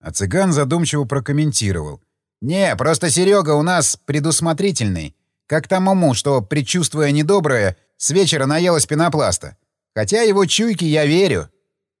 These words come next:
Пределин, поначалу, видно, тоже хотевший что-то язвительное ляпнуть в мой адрес,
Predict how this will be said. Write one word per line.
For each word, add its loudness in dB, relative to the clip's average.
Пределин, 0
поначалу, 0
видно, 0
тоже -2
хотевший -6
что-то -8
язвительное -4
ляпнуть -4
в -8
мой -2
адрес, -2